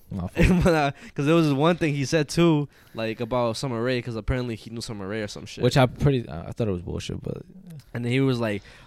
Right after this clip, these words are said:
Speaker 2: Oh yeah, like, uh, the w-, fuck, what did
Speaker 1: we,
Speaker 2: he say?
Speaker 1: we could
Speaker 2: What
Speaker 1: sell her,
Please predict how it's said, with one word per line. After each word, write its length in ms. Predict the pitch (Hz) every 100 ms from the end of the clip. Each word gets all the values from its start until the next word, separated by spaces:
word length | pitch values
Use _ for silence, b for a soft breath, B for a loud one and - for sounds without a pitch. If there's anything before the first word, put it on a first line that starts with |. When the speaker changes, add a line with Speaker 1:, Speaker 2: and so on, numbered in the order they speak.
| -
Speaker 2:
Oh 160 | 123 120
yeah, 240 | 123 123
like, 360 | 113 107 107 -
uh, 420 | 107 104 101 98 101 - _ - -
the 100 | 151
w-, 180 | 151 151
fuck, 300 | - 214 151
what 120 | 208
did 80 | 147
Speaker 1:
we, 60 |
Speaker 2:
he 40 | 170
say? 160 | 147
Speaker 1:
we 60 | 170
could 120 | 165
Speaker 2:
What 80 | 147
Speaker 1:
sell 260 | - 147 131
her, 340 | 131 101 104